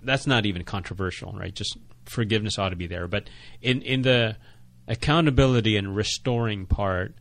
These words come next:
especially if it's a Christian leader, what do you guys think about,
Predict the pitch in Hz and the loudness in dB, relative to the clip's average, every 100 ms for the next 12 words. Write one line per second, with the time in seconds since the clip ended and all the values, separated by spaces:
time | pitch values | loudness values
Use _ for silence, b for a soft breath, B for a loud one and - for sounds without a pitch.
0 | b b b b b - - - 139 123 | b b b b b -20 -12 2 4 4
1 | 123 104 104 - 113 - 120 - 113 101 | 2 0 -2 -4 -4 -2 -2 -2 -4 -2
2 | 101 107 92 101 123 151 143 127 113 - | 0 2 2 0 0 2 2 2 0 -2
3 | 101 92 92 98 95 92 - | -4 -2 -2 -2 -2 -2 -6